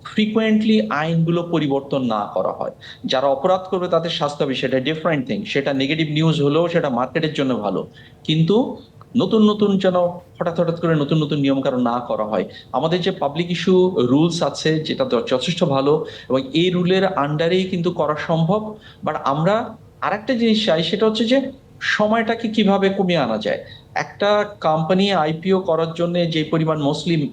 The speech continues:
expansion of business করার জন্য যে ধরনের মেশিনারি বা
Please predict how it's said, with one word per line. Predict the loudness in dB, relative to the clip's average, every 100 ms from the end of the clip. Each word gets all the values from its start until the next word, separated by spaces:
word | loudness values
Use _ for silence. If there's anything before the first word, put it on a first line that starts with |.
| -6
expansion | -6 -4 -6 -4 -2 0
of | 0 0
business | -2 0 -2 0
করার | 0 0 -2
জন্য | -2 0 0 0
যে | 0
ধরনের | 0 2 2 2
মেশিনারি | 0 -2 0 2 2
বা | 0 -2 -4 -8